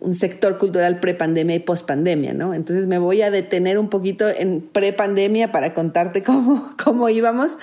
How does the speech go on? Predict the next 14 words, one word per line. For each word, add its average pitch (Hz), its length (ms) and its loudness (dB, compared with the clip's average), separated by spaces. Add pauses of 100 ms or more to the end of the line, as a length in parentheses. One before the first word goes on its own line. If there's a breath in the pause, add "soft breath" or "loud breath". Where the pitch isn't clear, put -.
(340 loud breath)
y 214 100 0
luego 180 320 2
capaz 180 320 -2
te - 140 -2
cuento 170 260 0
cómo 170 220 2
estamos 170 400 0
ahora. 160 340 2 (680 loud breath)
Pero 185 680 2 (120)
el 196 160 0
teatro 220 240 2
se 233 100 0
fue 220 180 0
consolidando 214 1000 0